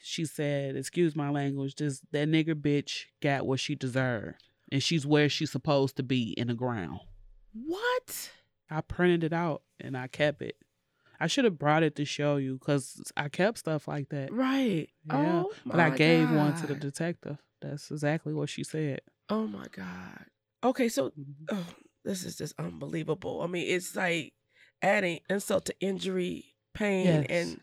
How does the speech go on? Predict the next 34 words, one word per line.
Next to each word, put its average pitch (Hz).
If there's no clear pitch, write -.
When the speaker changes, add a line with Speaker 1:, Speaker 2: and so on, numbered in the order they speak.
Speaker 1:
yes. 151
Speaker 2:
this, 196
the 190
ridiculousness 180
of -
the -
levels 170
of 185
this 175
thing 90
is 85
just 175
incredible. -
Speaker 1:
Yes. 139
Speaker 2:
It's 180
just 185
hard 214
to -
believe. -
Speaker 1:
Correct. 151
Speaker 2:
So 302
as 294
I 302
said, 240
we 254
were 277
holding 254
our 208
breath 170
as 151
a 143
community, 156
thinking, -
"Okay, -